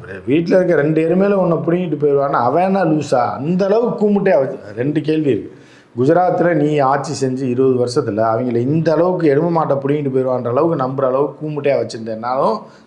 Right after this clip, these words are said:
தப்பு. ரெண்டாவது, நீ சொல்றதை அவன் நம்பிட்டானாலும் தப்பு.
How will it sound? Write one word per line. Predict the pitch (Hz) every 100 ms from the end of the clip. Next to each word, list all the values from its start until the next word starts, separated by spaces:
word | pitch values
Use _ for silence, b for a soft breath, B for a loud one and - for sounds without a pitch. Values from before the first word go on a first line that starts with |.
| -
தப்பு. | 139 139 117 - - - b b b b -
ரெண்டாவது, | 127 170 202 196 190
நீ | 180 180
சொல்றதை | 175 190 214
அவன் | 214 175 151
நம்பிட்டானாலும் | 143 175 208 226 208 185 165 156 156 220
தப்பு. | 202 180 170 -